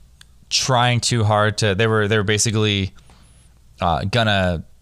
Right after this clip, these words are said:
gonna, like, harm somebody. Or a chief from, maybe there's, like, a chief from outside of town, like, from this, like, Highlands region, uh, like, one of the war chiefs, and they came and they were like,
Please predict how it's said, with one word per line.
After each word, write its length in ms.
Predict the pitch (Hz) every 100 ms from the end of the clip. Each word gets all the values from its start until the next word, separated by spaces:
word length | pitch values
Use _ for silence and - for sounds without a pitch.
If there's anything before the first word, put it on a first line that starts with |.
| -
gonna, 240 | 120 104
like, 220 | 92 87 - -
harm 540 | - - - - 107 104
somebody. 400 | 120 127 139 143 - - - -
Or 120 | - 131
a 120 | 135
chief 220 | - 143
from, 440 | - 127 113 101 -
maybe 220 | 117 123
there's, 140 | 143 113
like, 80 |
a 60 | 95
chief 340 | - - 113
from 580 | - - 101 92 85 82 - - - - - - -
outside 380 | 90 92 - 76
of 80 |
town, 340 | - 78 71 87
like, 140 | 82 -
from 260 | - 90
this, 160 | 87 -
like, 180 | 78 - -
Highlands 500 | - - 90 90 82
region, 440 | 78 85 101 107 110 - - - - - - -
uh, 140 | 78 -
like, 140 | 90
one 140 | 92
of 40 | 90
the 60 |
war 180 | 82 85
chiefs, 280 | - 107 -
and 120 | 90
they 40 | 82
came 280 | 104 98
and 100 | 87
they 60 | 85
were 160 | 82 78
like, 280 | 71 73